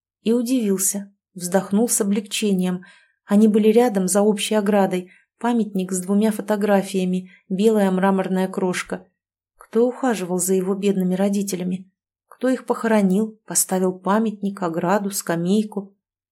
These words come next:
Он сидел и молчал. Слов для мамы с отцом у него не было. Виноватым себя не считал. Так сложилась жизнь. Не он один прошёл через тюрьму.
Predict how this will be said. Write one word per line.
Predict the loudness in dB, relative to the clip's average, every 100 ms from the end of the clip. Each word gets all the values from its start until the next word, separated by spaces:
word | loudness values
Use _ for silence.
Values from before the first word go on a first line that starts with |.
| _ _
Он | -2
сидел | -2 -4 -4 -2 -2 -6
и | -6 -2
молчал. | 0 -2 -4 -6 -8 -14 _ _ _ _
Слов | -8 -6 0 0 0
для | -4 0
мамы | 2 2 2
с | -2
отцом | -4 -6 -4 -6 -8
у | -4
него | -2 0
не | 0 0 -2
было. | -2 -6 -10 _ _ _ _ _ _ -2
Виноватым | 2 4 4 2 2
себя | 2 2 2
не | 2
считал. | 0 -4 -4 -6 -6 _ _ _ -4
Так | -4 -2
сложилась | 0 2 2 2 0
жизнь. | -2 -4 -4 -10 _ _ _ _ -2
Не | 2
он | 4 4
один | 2 0 -2 -4
прошёл | -4 -4 -4 -6
через | -4 -4 -4
тюрьму. | -2 -2 -2 -6 -12